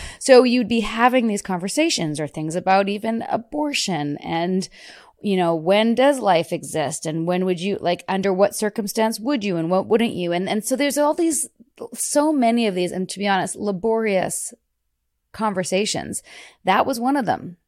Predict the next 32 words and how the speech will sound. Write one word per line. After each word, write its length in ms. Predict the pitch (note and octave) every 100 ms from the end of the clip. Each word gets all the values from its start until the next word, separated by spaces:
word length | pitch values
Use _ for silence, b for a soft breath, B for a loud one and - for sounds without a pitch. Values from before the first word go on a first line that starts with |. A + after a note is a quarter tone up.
| _ _ _
is 160 | G3+ F#3
like, 200 | G3+ F3
how 300 | F3+ G3 G#3
do 160 | A3
these 200 | G#3+ G#3+
laws 320 | G3 E3+ F3+ F3+
get 160 | G3
defined 540 | - G3+ - A3 F3+ A#2+
and 120 | D#3
what 140 | F3
is 200 | G#3+ A#3+
consent? 580 | - G3 E3 D#3 C#3 C#3+
And 200 | D#3+ D#3+ B B B B
now 280 | G#3+ B3+ D4
I 140 | B3+
know 380 | G3+ F#3 E3 E3
is 160 | - E3
that 240 | F3+ D#3
the, 200 | D#3+ F#3 -
that 260 | G3 G3+
particular 440 | - G3 F3+ F3 E3
conversation 580 | - E3+ D#3+ D#3 D#3 D#3+
and 260 | F#3 A#3+ A3
also 260 | D#3 -
the 140 | D#3 D#3
abortion 460 | D3+ D#3+ D#3+ D#3+
one, 260 | C#3 C#3 D#3+ b b b b
those 380 | F3 A3 D4 A#3+
were 200 | G3 F#3+
designed 560 | F3 D#3+ D#3 D#3 D3+ E3
for 120 | E3
people 640 | - G3 F#3 F3 D3+ C#3+